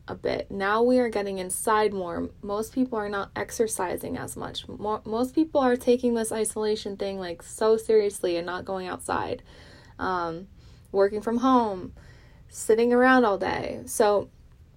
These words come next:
the first thing I want to recommend is, guys, don't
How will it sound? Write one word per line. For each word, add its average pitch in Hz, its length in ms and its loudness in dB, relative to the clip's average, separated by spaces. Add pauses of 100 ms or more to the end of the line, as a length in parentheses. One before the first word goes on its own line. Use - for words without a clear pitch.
(420)
the 240 100 10
first 262 300 10
thing 285 160 6
I 269 40 4
want 226 340 6
to 220 200 4
recommend 202 460 0
is, - 260 -2 (140)
guys, 190 360 2 (200)
don't 196 500 0